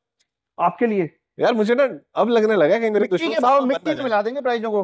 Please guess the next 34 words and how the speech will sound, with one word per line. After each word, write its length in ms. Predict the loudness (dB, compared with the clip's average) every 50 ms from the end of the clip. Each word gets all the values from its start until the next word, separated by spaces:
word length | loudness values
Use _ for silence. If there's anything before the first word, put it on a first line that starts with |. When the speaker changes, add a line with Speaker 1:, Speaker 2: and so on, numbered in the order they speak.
| -2 -4
Speaker 2:
दोस्तों 240 | -6 -2 0 2 2
आप 100 | 2 2
बताओ, 220 | 2 2 2 2
ये 80 | 2 0
जो 100 | -2 -2
मैंने 160 | -2 0 0
इतने 280 | -2 -2 -2 -2 -2 0
रेट 180 | 0 -2 -2
छोटे 260 | -2 -6 -6 -4 -2 -2
करवा 240 | 0 2 2 2
दिए 140 | 2 0 0
हैं, 80 | -2 0
क्या 160 | -2 -2 -2
मेरे 160 | 0 0 0
दुश्मन 300 | 0 -2 -2 -2 -2 -2
तो 80 | -2 0
नहीं 100 | 0 0
बन 140 | 0 2 2
जाएंगे? 280 | 2 0 0 -2 -6 -10 _ _ _ _ _ _ _ _ _ 0
Speaker 1:
ये 80 | 0
दुश्मन 340 | 2 0 2 2 2 2 2
तो 100 | 2 2
नहीं 120 | 4 4 2
बनेंगे 260 | 2 0 0 2 2
आपके, 260 | 2 2 2 2 0 -2
लेकिन 200 | -2 -2 -2 0
प्यार 260 | 2 4 4 4 4
बहुत 160 | 4 2 2
देंगे 240 | 2 0 0 2 2
आपको 240 | 2 2 0 -2 -4
पब्लिक। 260 | -4 -4 -2 -4 -2
Speaker 2:
चलो 140 | -2 -2 -2
देखते 340 | -2 -2 -2 -2 -4 -4
हैं, 100 | -4 -4